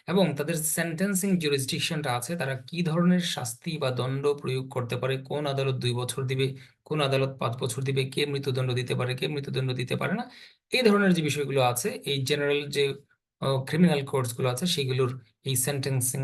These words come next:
পাওয়ার্সগুলো দেখবো। এবং স্পেশালি আরেকটা জিনিস দেখব যে কখনো কোনো একটা আদালত বিচার পরিচালনা করছে, একজন ব্যক্তির বিরুদ্ধে অভিযোগ হয়েছে, সে তার বিচার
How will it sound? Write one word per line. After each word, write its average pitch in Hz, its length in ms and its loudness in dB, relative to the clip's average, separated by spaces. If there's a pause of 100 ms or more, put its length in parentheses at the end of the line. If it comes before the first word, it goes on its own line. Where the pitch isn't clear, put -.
(120)
পাওয়ার্সগুলো 139 540 2
দেখবো। 117 260 -2
এবং 143 140 -4
স্পেশালি 196 560 4
আরেকটা 156 360 -2
জিনিস 160 280 2
দেখব 117 260 -2 (720)
যে 127 160 -2 (120)
কখনো 170 480 2
কোনো 147 200 -4
একটা 147 300 -2 (400)
আদালত 135 440 2 (120)
বিচার 135 380 -2
পরিচালনা 131 500 0
করছে, 151 420 -4 (120)
একজন 131 300 -2
ব্যক্তির 127 300 -4
বিরুদ্ধে 127 440 -2 (560)
অভিযোগ 151 360 2
হয়েছে, 139 360 2 (140)
সে 135 200 2 (400)
তার 127 140 -4
বিচার 139 260 0